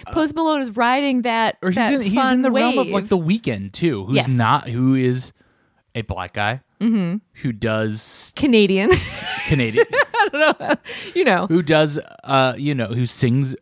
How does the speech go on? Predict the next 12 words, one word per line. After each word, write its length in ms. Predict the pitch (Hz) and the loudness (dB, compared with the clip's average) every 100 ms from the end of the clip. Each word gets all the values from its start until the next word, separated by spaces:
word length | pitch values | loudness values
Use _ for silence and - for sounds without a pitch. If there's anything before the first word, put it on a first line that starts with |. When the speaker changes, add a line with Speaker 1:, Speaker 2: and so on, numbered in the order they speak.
| - | -2
Speaker 1:
over 380 | 123 117 135 131 113 | 0 2 0 -2 -12
beats, 560 | - 120 147 - - - _ _ | -16 -16 -10 -6 -6 -6 _ _
Speaker 2:
Mm-hmm. 340 | - 247 214 190 - | -4 -2 -2 -4 -4
Speaker 1:
but 140 | - 143 | 0 2
is 160 | 127 | 0
decidedly 1000 | 113 127 - 113 123 131 117 113 110 117 _ _ - | -2 -2 0 0 2 0 -2 -4 -4 -8 _ _ -6
a 140 | 117 | -4
singer, 540 | - 214 190 87 104 - - | 0 0 0 -2 -8 -12 -4
Speaker 2:
Mm-hmm. 320 | 226 180 135 | -2 0 0
Speaker 1:
not 160 | 123 | 0
a 40 | 123 | 2
rapper. 420 | 135 117 - - | 2 0 -4 -14